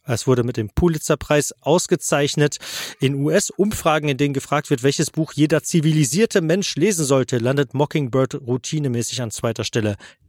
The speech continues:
nach der Bibel. Äh, in den U S A ist das Buch einfach ein Klassiker, ja, wird in der Highschool ziemlich oft gelesen. Ich weiß nicht, welche Bücher du da hattest. Bei mir war das dann beispielsweise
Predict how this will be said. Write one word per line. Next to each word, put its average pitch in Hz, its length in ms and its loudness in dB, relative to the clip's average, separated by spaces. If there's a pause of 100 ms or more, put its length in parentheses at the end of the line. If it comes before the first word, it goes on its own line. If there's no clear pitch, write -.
nach 101 240 -4
der 98 320 -4 (320)
Bibel. 117 560 0 (540)
Äh, 156 180 -4
in 185 120 4
den 202 140 4
U 160 100 6
S 165 100 2
A 131 160 2
ist 160 100 -2
das 131 100 0
Buch 143 180 -2
einfach 123 240 0
ein 127 60 -4
Klassiker, 123 520 -2
ja, 127 220 0
wird 135 160 2
in 120 80 -2
der 113 160 0
Highschool 156 400 4
ziemlich 135 300 -2
oft - 180 -6
gelesen. 123 360 2
Ich 117 60 -2
weiß 123 160 0
nicht, 131 140 -6
welche 120 160 -6
Bücher 107 260 -4
du 123 160 -2
da 127 160 2
hattest. 120 300 -4
Bei 117 100 -2
mir 110 160 -2
war 113 80 0
das 117 160 -2
dann 110 160 -4
beispielsweise 104 640 -2